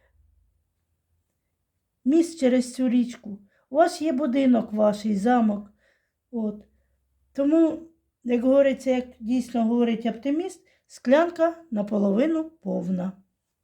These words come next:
Не занурюйтесь глибоко в свої втрати, розчарування, тому що, е, це може наростати, як сніжний ком. І так,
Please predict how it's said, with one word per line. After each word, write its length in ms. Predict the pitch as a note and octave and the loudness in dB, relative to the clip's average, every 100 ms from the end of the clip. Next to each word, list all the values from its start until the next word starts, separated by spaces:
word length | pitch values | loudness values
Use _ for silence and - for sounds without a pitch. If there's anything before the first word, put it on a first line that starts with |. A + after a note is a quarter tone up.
| _ _ _ _ _ _ _ _ _ _ _ | _ _ _ _ _ _ _ _ _ _ _
Не 140 | G#3+ G3+ | -2 2
занурюйтесь 760 | G#3 A3 D#4 D#4+ D#4+ C#4 B3+ | 4 4 2 0 -2 -6 -4
глибоко 560 | F#3+ A3+ C#4+ D4+ D4+ D4 | -2 0 -2 -6 -6 -8
в 80 | C#4+ | -8
свої 540 | - F#3+ G#3 A#3+ - _ _ _ _ _ _ _ _ _ _ _ _ _ _ _ _ _ _ _ | -6 -2 -2 -2 -6 _ _ _ _ _ _ _ _ _ _ _ _ _ _ _ _ _ _ _
втрати, 520 | - A3 C4 C#4 A#3+ | -2 2 2 2 -2
розчарування, 800 | G#3 - G#3 F#3+ G3 C4+ D4+ D4 | -2 -4 -4 -2 -2 -2 -2 -6
тому 360 | - G#3 G3+ | -6 -2 -2
що, 300 | G3 - G3+ G3 - _ - _ - | -2 -4 -6 -6 -14 _ -20 _ -10
е, 280 | G#3+ G3+ G3+ - | -4 -2 -2 0
це 140 | A#3 | 2
може 280 | A3+ G#3+ G#3+ | 2 2 2
наростати, 640 | G#3 G#3 G#3+ D4+ E4 D#4+ | 2 0 0 0 0 0
як 240 | G#3+ A3+ - | -2 -2 -6
сніжний 500 | - A#3+ C#4 C4 B3 | -2 0 2 0 -2
ком. 380 | - E3+ E3+ E3+ _ _ _ _ _ _ _ _ _ _ _ _ _ _ _ _ _ _ - - _ | -6 -8 -8 -12 _ _ _ _ _ _ _ _ _ _ _ _ _ _ _ _ _ _ -20 -20 _
І 100 | D#4 | -14
так, 380 | - G3 F3 | -6 -6 -6